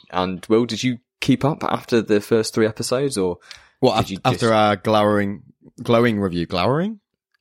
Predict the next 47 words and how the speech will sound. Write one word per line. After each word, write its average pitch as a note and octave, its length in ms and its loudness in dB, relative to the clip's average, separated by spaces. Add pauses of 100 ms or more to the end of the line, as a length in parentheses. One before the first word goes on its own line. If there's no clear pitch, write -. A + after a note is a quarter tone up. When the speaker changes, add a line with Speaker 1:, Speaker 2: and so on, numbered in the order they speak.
Speaker 2:
It B2+ 140 -2
probably F#3 220 2
was C#3+ 200 4
glowering. F2 440 2
Speaker 1:
I G#2+ 120 4
was A2 220 -4
definitely A2 360 -2 (280)
Speaker 2:
Yeah. G2+ 240 4
Speaker 1:
glowering F#2 200 -2
at F#2+ 180 -4
the G2 80 -10
screen G2+ 320 -6
a E2+ 40 -10
lot F2 140 -4
of - 60 -10
the D#2+ 80 -8
time. F2 340 -8 (160)
Speaker 2:
Yeah, F#2+ 300 0
after A#2 200 0
our A2+ 80 4
Speaker 1:
Yeah, G#2+ 120 4
no G2 60 0
Speaker 2:
brilliant A2 200 4
Speaker 1:
more A#2 120 4
Speaker 2:
review. G2 140 -2
Speaker 1:
episodes G#2+ 280 -2
for - 100 -12
you A#2 140 -4
then? B2 160 -6 (300)
Speaker 2:
No, B2 360 4
unfortunately A2 480 0
not. A2 160 2
I A#2 60 0
did. B2+ 200 0
It C#3 140 0
was C3+ 160 0
a - 20 -2
bit F3 160 0
painful C#3+ 320 -2
listening A2 300 -2
back C3 200 -4
to G#2+ 120 -6
our G2 240 0
episode A#2 420 -4
last E2+ 180 -4
week E2 180 -8
because F#2 280 -10